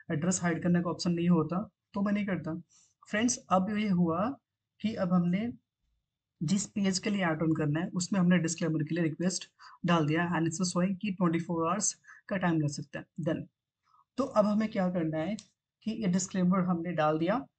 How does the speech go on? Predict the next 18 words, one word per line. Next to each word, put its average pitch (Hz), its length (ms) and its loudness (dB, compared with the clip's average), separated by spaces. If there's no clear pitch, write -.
रिव्यू 170 220 6
के 180 80 2
लिए 185 100 2
चला 180 220 -2
गया। 185 240 -4
अब 220 340 4
आपने 185 520 2
एक 220 180 -2
और 202 140 2
setting 180 300 0
करनी 160 200 -2
है 226 220 -2
कि 220 120 2
अब 185 220 0
आपको 214 420 -2
link 226 340 0
ऐड 175 200 4
account, 160 320 -4